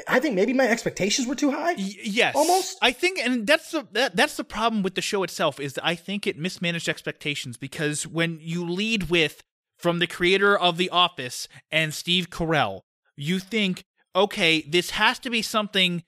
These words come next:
Speaker 2: maybe not on the lines of The Office, but still something great." And when you get something that, to me, is at least middling,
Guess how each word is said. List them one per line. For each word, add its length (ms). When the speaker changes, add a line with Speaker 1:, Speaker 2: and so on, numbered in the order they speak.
Speaker 2:
maybe 340
not 320
on 220
the 80
lines 400
of 100
The 80
Office, 340
but 160
still 320
something 460
great." 400
And 100
when 140
you 80
get 240
something 440
that, 200
to 100
me, 340
is 120
at 100
least 280
middling, 720